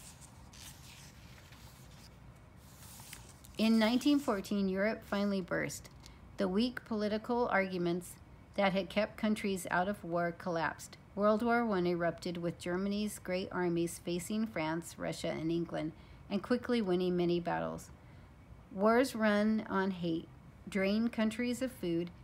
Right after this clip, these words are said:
and money, and cause deaths of many. Albert hated the war. He hated all wars. This war was brought a particular frustration to Albert. He had hoped to prove his theory of curving light through photos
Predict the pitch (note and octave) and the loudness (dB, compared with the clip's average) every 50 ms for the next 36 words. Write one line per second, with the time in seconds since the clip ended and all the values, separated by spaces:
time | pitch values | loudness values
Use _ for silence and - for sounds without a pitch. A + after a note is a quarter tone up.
0 | - - - - F#3+ G3+ G3 F#3 F3 E3+ E3 D#3+ E3 F3 F#3 - - - - E3+ | -20 -14 -6 -2 0 2 2 2 2 2 2 2 2 0 -2 -4 -8 -2 0 0
1 | F3+ E3+ - F#3 F#3 F3+ F#3 F#3 F#3 - - F#3+ F#3 F3 F3 F3 - - - D#3 | 0 0 2 2 4 4 4 2 0 -4 0 2 4 4 4 2 -4 -6 -6 -4
2 | D3+ F3 E3+ E3+ E3 D#3+ D#3 D3+ E3 - - - - - - - - - - - | -2 0 0 2 2 0 0 -2 -6 -8 -14 -20 -20 -20 -20 -20 -20 -20 -20 -14
3 | - - E3 F#3 G3+ G#3 A3 G#3+ - F3 D#3+ F#3+ F3 F3+ E3 E3 - D#3+ D3+ D#3 | -2 4 6 6 6 6 2 -2 -2 -2 -4 -2 -2 -2 -4 -4 -6 -6 -4 -2
4 | D#3 D#3 D3+ D#3 - - - - - - - - A#3+ A3 - B3+ B3 A3 A3+ A3 | -2 -2 -2 -2 -6 -12 -20 -20 -20 -12 -4 -2 -2 2 4 4 4 4 0 -2
5 | - - - F3+ G#3 A3+ F3+ C#3+ B2+ A#2 - - - - - - - - - - | -2 0 0 0 0 0 -4 -4 -6 -6 -6 -8 -10 -12 -16 -20 -20 -20 -20 -20
6 | - - - - - - - A#3 B3 A#3+ - - G3+ G3+ G3 F#3 F3 F#3 F3+ - | -20 -20 -20 -20 -6 2 6 6 6 6 4 4 4 6 6 6 4 0 -4 -4
7 | - G3 F#3 F#3 F#3 - - - F3+ F3 - - - - A3 A3 A3 - B3+ B3 | 2 6 6 6 6 6 2 -4 -6 -6 -6 -12 -8 -4 -4 -4 -2 0 0 0
8 | B3+ B3 - A3+ A3 - - F#3+ F3+ F3 - - F3+ F3 E3 E3+ - - D#3+ D3+ | 0 0 -2 -4 -4 -2 -4 -4 -4 -2 -2 -2 -4 -2 -2 -4 -4 -2 -2 -2
9 | D3 D3+ C#3+ C#3 - - - - - - - - - - - - A#3 G#3+ G#3+ G3 | -2 -2 -4 -6 -6 -12 -20 -20 -20 -20 -20 -20 -20 -12 -4 0 2 2 2 2
10 | F#3+ G#3 B3 C#4 C#4 - - - G#3 - - A#3 A#3 A3+ G#3+ - - G3 F3 - | 2 2 2 0 0 -4 -6 -6 -6 -4 -2 -2 -2 -2 -2 -2 -4 -6 -6 -6
11 | - - A3 A3 G#3 G3 G3 F3+ E3+ - - - A3 G#3+ G3+ G3+ F#3+ F#3+ F#3+ G3+ | -6 -2 0 0 0 0 0 -2 -4 -6 -6 -4 -2 -2 0 0 -2 0 0 -2
12 | G#3+ G#3+ - - - - - G3 F#3+ F#3+ F3+ F3 - - G#3 G#3+ G3+ F#3+ E3+ F3 | -2 -2 -4 -8 -12 -8 -4 -2 -2 -2 -4 -4 -2 -2 0 0 0 -2 -2 -2
13 | F3+ F3 - | -4 -6 -10